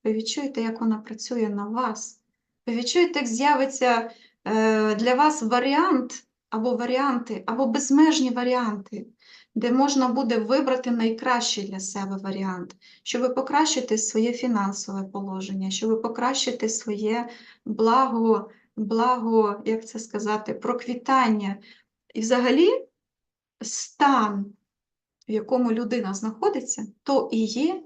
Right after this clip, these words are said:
її, е, самодостатність. І це є факт,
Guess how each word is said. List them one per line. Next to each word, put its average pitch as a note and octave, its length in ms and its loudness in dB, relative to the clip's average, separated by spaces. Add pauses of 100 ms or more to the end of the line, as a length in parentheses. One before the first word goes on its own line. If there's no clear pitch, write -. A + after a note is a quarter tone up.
(120)
її, A3 680 -4 (320)
е, G3+ 80 -6
самодостатність. - 1200 -6 (880)
І A3+ 120 0
це E4 260 2
є C4+ 460 2
факт, G#3+ 440 0